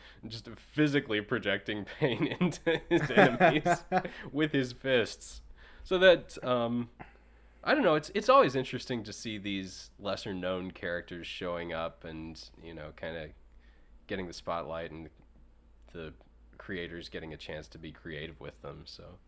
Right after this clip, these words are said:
Speaker 2: Yeah,
Speaker 1: that should be
Speaker 2: um,
Speaker 1: cool.
Speaker 2: that's what has made, I think, that the D C, uh, or the Arrowverse, I should call it, pretty fun. They're taking these, like, B stars,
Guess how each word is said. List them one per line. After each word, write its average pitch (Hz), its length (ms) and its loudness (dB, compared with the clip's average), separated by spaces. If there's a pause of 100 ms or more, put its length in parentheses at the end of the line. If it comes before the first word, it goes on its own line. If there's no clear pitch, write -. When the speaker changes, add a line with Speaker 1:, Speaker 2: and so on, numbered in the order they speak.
(120)
Speaker 2:
Yeah, 127 420 -2
Speaker 1:
that 123 120 -10
should 117 140 -8
be 117 60 -4
Speaker 2:
um, 113 240 -6
Speaker 1:
cool. 92 140 -12 (840)
Speaker 2:
that's 208 180 -6
what 320 240 -2 (100)
has 135 180 -6
made, 139 260 -2
I 117 120 -4
think, 127 220 -8
that 107 240 -8
the 107 100 -10
D 110 220 -8
C, 113 480 -12 (220)
uh, 101 340 -8 (220)
or 117 100 -6
the 113 100 -8
Arrowverse, 107 600 -8
I 101 60 -10
should 98 200 -12
call 98 260 -4
it, - 100 -6 (600)
pretty 107 220 -6
fun. 101 280 -8
They're 104 120 -10
taking 110 300 -10
these, 101 220 -12
like, 98 200 -10 (240)
B 104 440 -10 (220)
stars, 95 680 -8